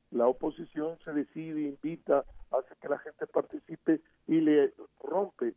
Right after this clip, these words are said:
el ejercicio de propaganda al presidente y juega a favor de la oposición, también en lógica de propaganda, pero de cara en la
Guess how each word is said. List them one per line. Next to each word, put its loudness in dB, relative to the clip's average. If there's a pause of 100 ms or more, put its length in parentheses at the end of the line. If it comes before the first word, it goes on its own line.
(120)
el -8
ejercicio -8
de -14
propaganda 0
al 0
presidente -2 (260)
y -8
juega 6
a -2
favor 0
de 0
la 0
oposición, -8 (300)
también 0
en -2
lógica -4
de 0
propaganda, -2 (480)
pero 4 (240)
de 0
cara -2 (180)
en -20 (120)
la -6